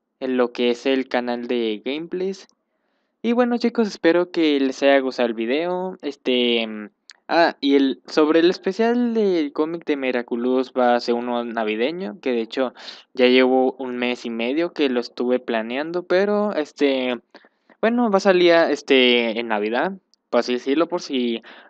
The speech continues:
alguien quiere estar siguiéndome, tal vez lo vaya a subir a las ocho de la noche, no sé, no estoy seguro. Y bueno, este,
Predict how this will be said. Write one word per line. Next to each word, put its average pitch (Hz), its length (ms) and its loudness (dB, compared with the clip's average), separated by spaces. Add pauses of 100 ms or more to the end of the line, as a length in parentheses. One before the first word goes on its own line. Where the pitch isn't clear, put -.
alguien 127 400 -2
quiere 131 280 2
estar 127 240 0
siguiéndome, 180 540 -4
tal 160 180 0
vez 147 180 0
lo 139 120 0
vaya 131 200 0
a - 20 -8
subir 123 320 -4
a 120 60 0
las 113 300 -2
ocho 117 200 -6
de 113 100 -4
la 107 120 -10
noche, 147 360 -6
no 131 140 -8
sé, 165 240 -6 (200)
no 135 100 -4
estoy 131 200 -4
seguro. 143 460 -2 (760)
Y 233 500 -2
bueno, 202 280 2
este, 147 440 -2